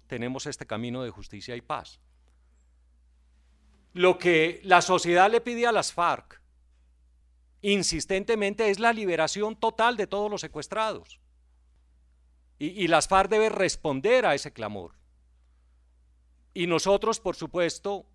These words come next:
siempre hemos dicho que brindamos las garantías para que esas liberaciones puedan hacerse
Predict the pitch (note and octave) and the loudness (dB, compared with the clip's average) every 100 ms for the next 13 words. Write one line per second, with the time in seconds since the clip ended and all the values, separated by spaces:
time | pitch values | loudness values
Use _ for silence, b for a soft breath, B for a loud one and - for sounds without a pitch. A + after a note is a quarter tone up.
0 | _ _ _ _ _ _ _ - F#3 G#3+ | _ _ _ _ _ _ _ -6 2 2
1 | G3+ F#3 E3+ E3 D#3 D#3 F#3 - A#2 A#2+ | 2 -2 -2 -4 -6 -6 -8 -8 -10 -8
2 | A#2+ C3+ D3+ D3+ B2+ A2+ A2 G#2 F#3 D#3+ | -6 -6 -6 -6 -6 -6 -8 -8 -10 -10
3 | A#2 - _ _ _ _ B2+ A2+ - A#2 | -12 -18 _ _ _ _ -6 -4 -6 -8
4 | A#2 D3 C#3+ B2 A2 G2+ B2 C3 C#3 - | -8 -10 -10 -10 -8 -8 -10 -12 -12 -10
5 | C3 C3+ A#2+ - B2 - D3 | -10 -8 -10 -10 -12 -12 -16